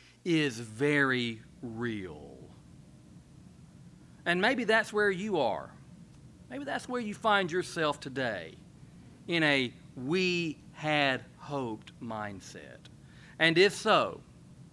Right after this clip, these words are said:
I hope this scripture passage can be of comfort to you. A couple of things I would like for us to notice about the seemingly dashed hopes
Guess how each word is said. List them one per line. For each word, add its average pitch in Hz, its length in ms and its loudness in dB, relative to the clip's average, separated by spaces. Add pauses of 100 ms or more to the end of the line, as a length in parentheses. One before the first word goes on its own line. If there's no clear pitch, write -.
(800)
I 131 180 2
hope 135 240 -2
this 120 160 -4
scripture 127 400 -6
passage 120 540 -6
can 104 140 -10
be 98 140 -8
of 90 140 -12
comfort 95 500 -14
to 104 120 -14
you. 85 260 -16 (960)
A - 260 -20
couple 208 280 4
of 139 80 0
things 156 280 0
I 120 100 2
would 107 140 -2
like 131 280 2
for 123 180 -4
us 113 160 -4
to 123 120 -8
notice 123 720 -2 (840)
about 135 580 6
the 131 100 0
seemingly 143 960 2 (320)
dashed 160 720 6
hopes 139 680 0